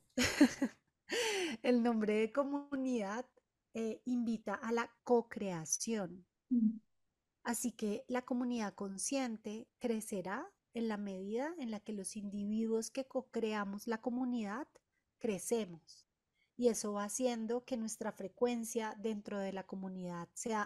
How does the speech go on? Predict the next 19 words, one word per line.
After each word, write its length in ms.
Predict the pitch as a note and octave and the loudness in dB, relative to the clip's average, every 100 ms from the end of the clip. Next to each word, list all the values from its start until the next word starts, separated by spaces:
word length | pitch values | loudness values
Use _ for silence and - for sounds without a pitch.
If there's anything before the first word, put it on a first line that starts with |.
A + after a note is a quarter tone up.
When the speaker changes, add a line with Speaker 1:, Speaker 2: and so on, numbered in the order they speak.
| - | -2
Speaker 1:
aún 340 | A3 A3 A3 | -2 -2 -2
más 180 | A3+ A3+ | -4 -2
potente 640 | - B3 C4 C4 C4 E4 | -2 0 -2 -2 -4 -8
para 280 | F4+ B3 A3+ | -6 -6 -6
que 140 | A3 G#3 | -4 2
otros 440 | A#3 A#3 A#3+ A#3 | 2 2 -4 -2
miembros 560 | B3+ B3 G#3+ A#3+ B3+ - - - _ _ | -2 -2 -2 -4 -4 -8 -14 -20 _ _
quieran 280 | C#4 A#3+ A#3 | 2 4 2
esta 200 | A3+ A#3+ | -2 -6
frecuencia 640 | - B3 A#3+ G#3+ G3 A3 G#3+ | -4 -4 -2 -2 -4 -6 -6
y 120 | B3 | -6
se 140 | A#3+ | -4
va 140 | G#3+ F#3 | -4 -4
creando 440 | F#3+ G3 G3 G3 | -6 -6 -6 -6
una 200 | G#3+ G#3+ | -6 -6
comunidad. 560 | G#3 A3 B3+ F#4+ G#4 F#3+ | -8 -6 -4 -4 -4 -6
Es 140 | F3+ | -8
como 320 | - G#3+ B3+ B3+ - - _ _ - | -6 -2 -2 -2 -12 -20 _ _ -8
las 280 | G#3+ G3 | -6 -6